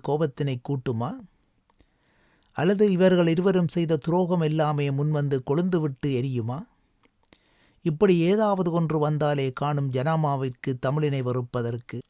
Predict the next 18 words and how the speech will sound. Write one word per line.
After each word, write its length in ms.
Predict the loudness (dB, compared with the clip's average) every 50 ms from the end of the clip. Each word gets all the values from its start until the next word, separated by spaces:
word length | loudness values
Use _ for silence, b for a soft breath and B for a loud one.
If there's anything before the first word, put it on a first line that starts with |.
| _ _
ஆனால் 480 | -4 -2 0 2 2 2 2 2 0 -2 0
தமிழ் 280 | 0 2 2 4 4
என்ன 220 | 4 2 2 2 2
பாவம் 380 | 2 2 2 2 2 0 -2
செய்தால் 520 | 0 0 -2 0 2 2 4 4 4 2 0
தனக்கு 440 | -2 -2 -2 -2 -4 -4 -4 -2 -2
என்று 200 | -2 0 -2 -2
ஜனாமாவின் 640 | -2 0 0 0 0 2 2 0 0 0 0 0 0
மனதினில் 480 | 0 -2 -2 -2 -2 -2 -2 0 0 0
ஒரு 180 | 0 2 2
ஓரமாக 760 | 2 2 2 2 2 2 0 -2 -2 -2 -2 -2 -2 0 0
அரும்பும் 300 | 0 -2 -2 -2 -2 -2
நிலைமையும் 460 | -2 -2 -2 -2 -2 -2 -2 -2 -2
வரலாம். 500 | -2 -4 -4 -2 -2 -2 -2 -2 -4 -8 b b b b b b b b
ஏனென்றால் 680 | 0 2 2 4 4 2 0 0 0 0 0 0 -2 -2
தமிழை 360 | -2 0 0 2 2 0 2
ஜனாமா 420 | 2 0 0 2 0 0 0 0 0
ஒரு 200 | 0 0 -2